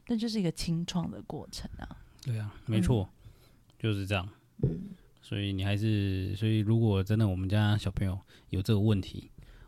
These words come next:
Speaker 2: 我想我们应该很好处理啊。
Speaker 1: 什么很好处理？没有，我没有觉得很好处理。
Speaker 2: 不，不，不，我所谓的很好处理是指说，就是我们应该是有，有共识的嘛，有共识要怎么处理了。
Speaker 1: 你的，现在的想法是什么？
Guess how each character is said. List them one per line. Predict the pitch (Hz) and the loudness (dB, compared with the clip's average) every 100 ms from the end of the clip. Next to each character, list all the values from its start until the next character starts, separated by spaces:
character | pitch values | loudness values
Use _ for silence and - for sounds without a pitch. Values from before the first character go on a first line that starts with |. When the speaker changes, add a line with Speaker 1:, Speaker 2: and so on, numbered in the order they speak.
| - - | -14 -2
Speaker 2:
我 | 117 | 2
想 | 131 | 4
我 | 95 | 2
们 | |
应 | 104 | 0
该 | 120 | 2
很 | 113 | 2
好 | 95 95 | 0 -4
处 | - - | -10 -14
理 | 92 | -14
啊。 | - - - - | -16 -20 -20 -14
Speaker 1:
什 | - 156 | -4 -4
么 | 139 | -2
很 | 160 | -2
好 | 175 | -2
处 | 160 156 | -2 -2
理？ | 151 | -2
没 | 147 | 0
有， | 160 175 | 2 2
我 | 151 | 4
没 | 180 | 2
有 | 170 | 4
觉 | 147 | 6
得 | 151 | 8
很 | 175 | 10
好 | 220 | 12
处 | 226 - 220 - | 10 10 4 2
理。 | 208 220 | 0 2
Speaker 2:
不， | - | 4
不， | 131 123 | 6 8
不， | 120 110 | 8 6
我 | 131 | 6
所 | 117 | 6
谓 | 123 | 6
的 | 110 | 4
很 | - 120 | 4 2
好 | 120 92 | 4 2
处 | 90 104 | 0 -2
理 | 101 | -2
是 | 90 104 | -2 -4
指 | 98 | -4
说， | 95 98 95 | -2 -2 0
就 | 104 | -2
是 | |
我 | 104 92 | -2 -2
们 | 90 | -4
应 | 98 | -2
该 | 107 104 | 0 0
是 | - 101 92 82 - | 0 -2 -2 -6 -10
有， | 73 - 87 | -12 -10 -6
有 | |
共 | 98 - 92 | -2 -2 -2
识 | - 95 | -6 -6
的 | |
嘛， | 69 - - - - | -8 -12 -16 -6 -4
有 | 92 | -2
共 | 117 110 | -2 -2
识 | 107 | 0
要 | 98 | -2
怎 | 76 | -4
么 | 85 | -10
处 | - 82 | -10 -10
理 | - | -10
了。 | 104 - - _ - - - - - - - | -10 -14 -20 _ -20 -20 -20 -20 -20 -14 -4
Speaker 1:
你 | 160 | -2
的， | - 180 | 0 2
现 | 185 240 | 4 4
在 | 175 | 4
的 | 147 | 2
想 | 113 139 | 0 -4
法 | - | -6
是 | 160 | -8
什 | 151 | -10
么？ | - | -12